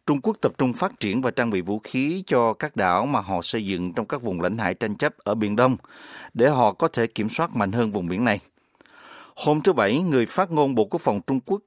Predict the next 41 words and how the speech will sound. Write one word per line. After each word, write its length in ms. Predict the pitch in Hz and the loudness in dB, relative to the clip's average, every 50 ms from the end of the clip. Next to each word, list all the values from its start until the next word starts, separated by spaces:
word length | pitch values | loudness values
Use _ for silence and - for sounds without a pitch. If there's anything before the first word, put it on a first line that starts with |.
| _ | _
Cảnh 260 | - 107 98 110 139 | -2 0 0 0 0
Nhạn 200 | 143 123 98 95 | 0 0 0 0
Sinh 380 | 98 - - 135 123 123 120 120 | -2 -2 -2 0 0 2 2 2
nói 100 | 127 139 | 2 2
với 120 | 143 160 | 0 -2
Tân 200 | - - 135 120 | -2 -2 -2 0
Hoa 120 | 110 117 117 | 0 0 -2
Xã 360 | - - 104 90 90 - - | -2 -2 -2 0 0 0 0
rằng 220 | 120 113 107 101 | 0 0 -2 -2
phúc 200 | 90 - - 170 170 - | -2 -4 -6 -6 -2 -2
trình 180 | 131 107 98 | -2 -2 -2
của 140 | - - 135 | -2 -2 0
Mỹ 280 | 135 127 104 90 104 127 | 0 0 0 0 -2 -2
về 120 | 131 113 | -2 -2
các 140 | - - 143 | -2 -2 -2
hoạt 180 | 139 113 101 | -2 0 0
động 160 | 95 95 92 90 | 0 -2 -4 -4
quân 180 | - - 123 120 | -4 -4 -4 -4
sự 220 | - - 107 92 85 | -2 -4 -4 -4 -4
của 120 | - 117 | -4 -6
Trung 200 | 110 - 120 110 - | -4 -2 -4 -4 -2
Quốc 180 | - 160 160 - | -4 -6 -2 -2
năm 160 | 120 110 110 | -4 -2 -2
hai 100 | 117 113 | -4 -4
ngàn 200 | 107 98 92 90 | -4 -4 -2 -2
mười 100 | 87 90 | -2 0
lăm 220 | 95 113 123 117 98 - - - - - - - - _ - | 0 0 0 0 -4 -8 -16 -20 -20 -20 -20 -20 -20 _ -2
ngoan 280 | 107 120 143 143 131 127 | 2 4 4 2 2 0
cố 200 | - 131 135 160 | 2 2 2 4
bóp 220 | 160 147 143 160 | 4 2 0 0
méo 220 | 143 143 143 147 165 - | 0 0 0 0 0 -2
chính 120 | - 156 | -6 -6
sách 160 | 160 - 175 170 - | -4 -4 -4 -4 -4
quốc 140 | - 180 - | -6 -6 -4
phòng 220 | - 107 92 82 | -4 -4 -4 -4
của 160 | 73 - 95 | -6 -6 -8
Trung 200 | - - 104 90 | -6 -4 -6 -4
Quốc. 180 | - 127 147 160 - _ _ _ _ _ _ _ _ _ _ _ _ - - | -2 -2 -2 -2 -4 _ _ _ _ _ _ _ _ _ _ _ _ -12 -4
Ông 140 | - 113 110 | -2 0 2
nói 100 | 104 107 | 2 0
tiếp, 240 | 117 - 143 160 180 | 0 2 0 0 0